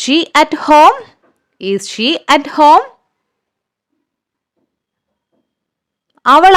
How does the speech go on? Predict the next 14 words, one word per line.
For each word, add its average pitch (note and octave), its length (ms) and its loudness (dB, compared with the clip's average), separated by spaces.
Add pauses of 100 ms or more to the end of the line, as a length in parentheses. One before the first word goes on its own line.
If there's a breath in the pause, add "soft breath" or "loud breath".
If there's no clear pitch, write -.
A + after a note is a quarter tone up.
ആ - 20 4 (120)
പുസ്തകം B3+ 520 2 (140)
വായിച്ചിട്ടുണ്ടോ? G#3+ 760 0 (3750)
Has F3 340 -4 (120)
she D#4 120 -4 (160)
read D4+ 180 -2 (100)
that D#4 160 0 (140)
book? A4 240 0 (680)
Has A#3+ 360 -2 (400 soft breath)
she G#3 160 -10 (120)
read C4 200 -4 (120)
that D#4 160 0 (140)
book? G4+ 240 -2 (4000)
അവൾ D#4 220 4